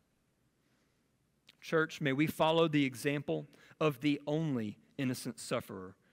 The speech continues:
our Lord and Savior, Jesus Christ. May we, like David, pray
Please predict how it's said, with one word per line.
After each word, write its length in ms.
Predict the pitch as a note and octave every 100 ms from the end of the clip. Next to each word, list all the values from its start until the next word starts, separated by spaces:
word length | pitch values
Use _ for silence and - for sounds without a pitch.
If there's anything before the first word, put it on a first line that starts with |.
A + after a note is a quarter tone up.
| _
our 160 | - B2
Lord 320 | A#2 C3+ D3
and 120 | C#3
Savior, 380 | A#2+ B2+ A#2+ A#2
Jesus 380 | A2 A2+ A2 G#2+
Christ. 560 | - A#2+ G#2 - - - _ _ _ _ - -
May 160 | D#3+
we, 240 | E3+ D#3 G3+
like 280 | F3 E3 C#3
David, 440 | D#3 D#3 A2+ G#2+ - _ _ _ -
pray 500 | - E3+ F3+ G3